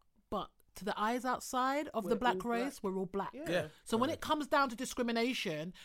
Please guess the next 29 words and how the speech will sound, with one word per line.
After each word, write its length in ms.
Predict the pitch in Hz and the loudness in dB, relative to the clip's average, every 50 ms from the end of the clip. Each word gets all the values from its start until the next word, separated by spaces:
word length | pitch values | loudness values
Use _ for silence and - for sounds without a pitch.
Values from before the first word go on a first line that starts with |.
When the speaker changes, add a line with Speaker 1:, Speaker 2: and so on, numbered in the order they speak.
| - - | -10 -6
Speaker 1:
and 100 | 208 196 | -4 -2
who 280 | 160 170 240 262 285 294 | 0 2 2 4 4 4
the 100 | 254 247 | 4 2
fuck's 280 | - 277 226 - - - | 2 2 2 2 0 0
getting 280 | - 226 190 220 214 | 0 2 2 2 0
the 60 | 208 196 | -2 -2
chop, 300 | - - 226 190 - - | 0 2 2 2 4 6
all 60 | 277 | 8
right, 160 | 311 277 - | 8 8 6
you 160 | 214 254 311 | 4 2 2
might 220 | 339 370 349 330 - | 4 4 2 2 2
be 100 | 302 285 | -2 -4
in 100 | 269 240 | -2 -4
the 100 | 233 214 | -4 -4
house 260 | 220 240 247 233 - | -4 -4 -4 -4 -6
serving 360 | - 233 226 190 190 190 202 202 | -6 -6 -6 -6 -6 -10 -12 -10
tea, 340 | - 381 359 185 160 156 160 | -10 -10 -10 -8 -10 -8 -6
but 120 | 185 208 214 | -2 0 0
when 100 | 254 311 | 0 0
Speaker 2:
Yeah. 80 | 311 | 0
Speaker 1:
it 60 | - | -2
comes 220 | - 302 277 240 202 | 0 -2 -2 -2 -2
down 260 | - 277 302 311 277 | 0 2 2 2 0
to 100 | - 196 | -2 -6
it, 60 | 175 | -6
you're 140 | 196 226 269 | -4 -4 -4
all 100 | 302 254 | -2 -2
going 260 | - 226 233 208 190 | 0 0 0 2 2
down. 340 | 190 202 165 - - - | 0 -2 -2 -4 -8 -14